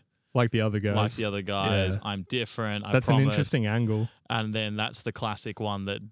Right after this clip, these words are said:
Speaker 2: you know, if it was in the D Ms and she responded nicely with, "Oh, sorry, no, it's all
Speaker 1: Yeah.
Speaker 2: good, I'm okay," or whatever, you know, "It's all fine, whatever, I'm, I'm not looking for a relationship," they would turn into the delinquent, be like, "Fuck you, you fucking dog, I don't
Speaker 1: <laughs>
Speaker 2: fucking like you anyway, you,"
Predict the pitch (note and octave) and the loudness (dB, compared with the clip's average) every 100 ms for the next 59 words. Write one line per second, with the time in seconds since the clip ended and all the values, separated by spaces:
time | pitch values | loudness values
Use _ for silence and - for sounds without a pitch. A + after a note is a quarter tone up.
0 | _ _ _ - G#2+ F#2 F2 F#2 _ _ | _ _ _ -6 -4 -4 -6 -8 _ _
1 | _ - A2 G#2 G#2 G#2+ G#2 G2 F#2+ G2 | _ -6 -4 -2 -2 -2 -2 -6 -4 -4
2 | F#2 F2+ F2+ F2+ F2 G#2 F#2 - G2+ G2 | -4 -6 -8 -8 -6 -4 -6 -6 -6 -4
3 | F#2 F2 F#2 _ A#2+ G2 F#2 - F#2 F2+ | -6 -8 -12 _ -8 -6 -6 -6 -8 -8
4 | F#2+ F#2+ F2+ - C#3 A#2+ A#2+ A#2 A2+ A#2 | -8 -8 -8 -6 -4 -2 -2 -2 -2 -2
5 | A2+ A2 G#2+ - A#2 G#2 A2+ A2 A2 A2 | -2 -4 -4 0 2 2 -2 -2 0 -2
6 | G#2+ A2 G#2+ G#2 G#2 G#2 G#2 G#2 G#2 G2+ | -2 -2 -2 -2 -2 -2 -4 -4 -4 -6
7 | G#2+ G#2 - G#2+ G2+ G2+ G2 G2+ G2+ G2 | -4 -6 -4 -4 -4 -4 -2 -2 -2 -4
8 | G2+ G2+ G#2 G2 G2+ G#2 G#2 G2+ G#2+ G#2 | -6 -6 -4 -4 -4 -4 -4 -4 -4 -2
9 | G2 G2+ G2+ G#2 - - A#2 A#2+ A#2 A#2 | -2 -4 -6 -8 -8 -14 -6 -2 -2 -2
10 | A2+ - A2+ G#2+ G2+ A2 G2 F#2+ G2 G2+ | -4 -4 -4 -2 -4 -8 -8 -8 -8 -6
11 | G2+ G#2 G2 G#2 G2 - D4+ - - B2+ | -6 -6 -6 -6 -8 -4 -2 -2 -4 -4
12 | A#2 G#2+ - - A#2+ - G2+ G2+ D#3+ - | -4 -6 -10 -4 -4 -4 -10 0 0 0
13 | - A#2 A#2+ A#2 A#2 F#5+ A3+ - A#2 - | 0 0 2 2 2 2 0 0 0 -2
14 | G#2 G#2+ G#2 G#2 G#2 F#2 F2+ F2+ | -4 -6 -6 -6 -4 -4 -4 -6